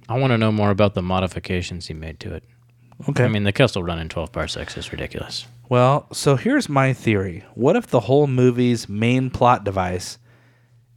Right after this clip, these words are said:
Speaker 2: is the Kessel Run and how he made it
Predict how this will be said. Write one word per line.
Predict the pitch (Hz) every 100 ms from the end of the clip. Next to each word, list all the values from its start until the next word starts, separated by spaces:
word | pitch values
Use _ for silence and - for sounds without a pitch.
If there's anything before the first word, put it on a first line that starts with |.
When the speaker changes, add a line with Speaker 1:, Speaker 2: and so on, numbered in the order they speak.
| -
Speaker 2:
is | 127 131 117
the | 113
Kessel | - 117 104 90
Run | 90 82 90 - _ _ _
and | 107 98
how | 120 120
he | 117
made | 113 107 92
it | 90